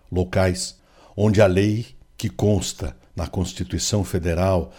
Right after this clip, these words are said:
no Código Penal, é colocada na lata do lixo e fazem valer a vontade do chefe daquela região. Talvez deva admitir que ficaria aqui enumerando situações em que não temos segurança em territórios com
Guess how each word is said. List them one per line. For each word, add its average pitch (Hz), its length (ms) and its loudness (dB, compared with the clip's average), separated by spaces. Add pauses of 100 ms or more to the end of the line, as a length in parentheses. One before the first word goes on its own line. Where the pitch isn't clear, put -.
(160)
no 95 140 -2
Código 92 500 -2
Penal, 92 460 0
é 95 60 0
colocada 110 580 -2
na 90 120 -2
lata 95 260 0
do 90 100 -2
lixo 117 400 -2 (560)
e 147 80 -2
fazem 95 380 -2
valer 98 340 2
a 98 40 2
vontade 92 500 -2
do 113 120 0
chefe - 460 -4
daquela 82 500 -4 (300)
região. 85 460 -4 (560)
Talvez 135 380 6
deva 123 260 2
admitir 110 560 0
que 131 140 -2
ficaria 131 460 0
aqui 147 240 0
enumerando 131 500 4
situações 135 720 0 (220)
em 131 120 4
que 139 120 4
não 135 160 6
temos 151 340 4
segurança 113 580 2
em 98 60 0
territórios 110 680 0 (200)
com 135 200 2